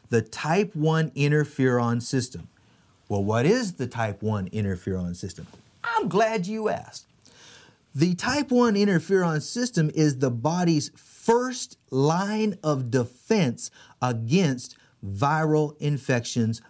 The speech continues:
of all types. And then it specifically says coronaviruses are highly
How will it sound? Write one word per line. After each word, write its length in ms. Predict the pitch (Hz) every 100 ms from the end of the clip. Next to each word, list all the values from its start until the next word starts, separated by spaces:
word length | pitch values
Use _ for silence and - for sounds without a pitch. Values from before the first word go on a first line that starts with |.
| _
of 400 | 127 127 117 107 - _ _ _ -
all 800 | 151 196 156 113 101 113 139 139 _ _ _
types. 720 | - - 165 101 - - - - _ _ _ _ _
And 300 | 156 151 147
then 300 | 135 196 233
it 120 | 208
specifically 880 | 151 - 143 - 220 233 240 214 214
says 480 | 185 196 165 104 90 - - _ -
coronaviruses 1500 | 170 143 120 160 240 214 127 101 104 101 98 107 131 151 170 - - - -
are 300 | 170 190 185
highly 1200 | - - - 180 190 220 247 233 185 139 110 139